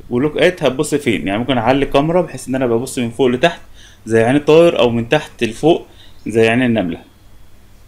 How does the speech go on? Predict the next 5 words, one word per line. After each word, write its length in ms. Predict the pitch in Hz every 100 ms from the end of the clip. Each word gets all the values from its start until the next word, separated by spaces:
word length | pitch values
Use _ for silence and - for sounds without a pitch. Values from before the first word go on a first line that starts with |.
| - - - - - - - - 117 -
تمام، 240 | 110 131
الزاوية 340 | 120 120 143 135
بتاعت 280 | 143 139
قد 160 | 117 101
إيه، 440 | 117 120 147 -